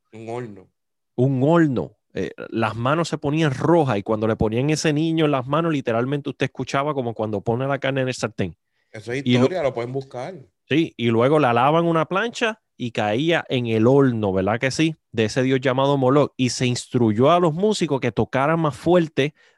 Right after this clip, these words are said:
Speaker 2: para que los padres no escucharan a sus bebés
Speaker 1: Ujú.
Speaker 2: gritar. Ese, e-, ese era el tipo de pueblo el cual Dios encontró en el desierto.
Speaker 1: Y la gente piensa que uno es, uno es, como uno es pro vida,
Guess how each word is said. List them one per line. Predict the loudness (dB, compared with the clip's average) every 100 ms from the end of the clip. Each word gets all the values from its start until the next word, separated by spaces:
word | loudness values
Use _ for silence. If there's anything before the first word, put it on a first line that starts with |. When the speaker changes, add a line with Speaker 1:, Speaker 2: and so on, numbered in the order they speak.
| -4
Speaker 2:
para | -2 -2
que | -2
los | -2
padres | -2 -2 -2
no | -4
escucharan | -4 -2 -2 0 -2
a |
sus | -2 -4
bebés | 0 0 0
Speaker 1:
Ujú. | 0
Speaker 2:
gritar. | 0 2 0 0 -4 -20 -20 -2
Ese, | 2 2 2 0 -2 -4 _ -2
e-, | -2 0
ese | -2 -2 -4
era | -2
el | -4 -4
tipo | -8 -6 -4 -2
de | -2
pueblo | 2 4 4 2 -2 -6 _ _ -6
el | -4
cual | -2 -2 0
Dios | 0 2
encontró | 0 -2 -2 -2 -2
en |
el | -2
desierto. | -4 0 -2 -2 -12 -14 _ -16
Speaker 1:
Y | -10
la | -8
gente | -10 -10 -12
piensa | -8 -8 -8 -8
que | -8
uno | -10 -10 -10 -8
es, | -6 -6 -6 -8
uno | -8 -6 -4 -2
es, | 0 -2
como | -4 -4 -4
uno | -4
es | -4
pro | -2 0
vida, | 0 -2 -2 -2 -8